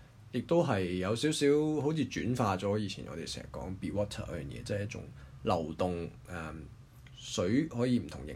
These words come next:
態係存在於，呃，大家日常咁樣。除咗有即係，呃，用水嗰個比例啦，喺地球上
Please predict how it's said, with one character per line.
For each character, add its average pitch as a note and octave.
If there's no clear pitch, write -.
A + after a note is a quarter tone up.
態 E2
係 D2+
存 -
在 E2+
於， A2
呃， C2+
大 C2+
家 G#2+
日 G2
常 -
咁 -
樣。 B1+
除 -
咗 G#2+
有 G2+
即 A2+
係， G#2
呃， F2
用 F2+
水 G2+
嗰 B2
個 A2+
比 G2
例 G2+
啦， G#2+
喺 F#2+
地 G2+
球 D#2+
上 E2+